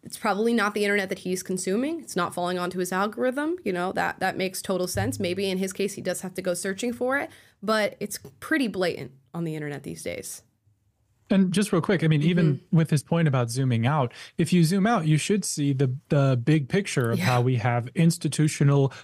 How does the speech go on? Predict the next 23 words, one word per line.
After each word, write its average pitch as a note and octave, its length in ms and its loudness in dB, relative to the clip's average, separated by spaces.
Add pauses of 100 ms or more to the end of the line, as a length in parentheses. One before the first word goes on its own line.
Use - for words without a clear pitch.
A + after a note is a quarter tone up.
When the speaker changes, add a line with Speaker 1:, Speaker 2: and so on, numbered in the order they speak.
Speaker 2:
quotas D3 680 2 (300)
that C3+ 340 2
limit E3 380 4
the D3 80 2
number A#2+ 380 4
of G#2+ 120 -2
white A#2 280 0
people A#2+ 500 2 (220)
that C3 160 4
are A#2+ 80 2
being A#2+ 300 2
hired B2 440 0
for A#2+ 380 2
jobs D#3 480 2
or A#2 100 2
admitted A2+ 380 2
into A2+ 280 2
universities, A#2 840 2
et G#2+ 80 -6
cetera. D#3+ 420 0 (340)
Uh, C3 320 6
we C#3+ 180 4
have B2 360 0